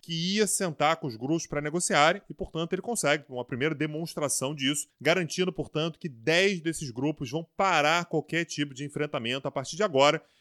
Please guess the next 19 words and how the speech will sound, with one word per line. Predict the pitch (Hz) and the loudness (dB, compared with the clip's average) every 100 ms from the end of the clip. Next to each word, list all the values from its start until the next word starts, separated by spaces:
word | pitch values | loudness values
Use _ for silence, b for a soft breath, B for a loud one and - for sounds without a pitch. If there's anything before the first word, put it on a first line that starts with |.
| b | b
incluindo | 170 240 247 233 180 196 247 226 | -6 -6 -2 0 2 2 0 -2
grupos | 147 175 185 160 | 4 4 4 0
dissidentes | 160 240 214 123 151 285 220 | -2 -2 -2 0 0 -2 -2
das | 147 - | -2 0
farc, | - 123 - 247 - _ | 0 0 -2 -10 -16 _
que | 160 | -6
concordaram | 208 226 233 165 156 170 b b b | -2 2 4 8 8 6 b b b
em | 165 180 - | -8 -6 2
ouvir | 196 156 107 170 226 | 2 2 -2 -2 0
o | |
governo | 175 120 147 170 | -2 0 0 0
e | 165 | -2
começar | 160 147 - | -6 -4 -2
a | 160 | -4
negociar | 151 147 - 131 135 135 | -4 -6 -2 0 0 -2
daqui | 131 139 | -6 -6
pra | 139 156 | -6 -6
frente. | - 87 - 107 | -6 -10 -12 0
Então, | 156 170 | 0 0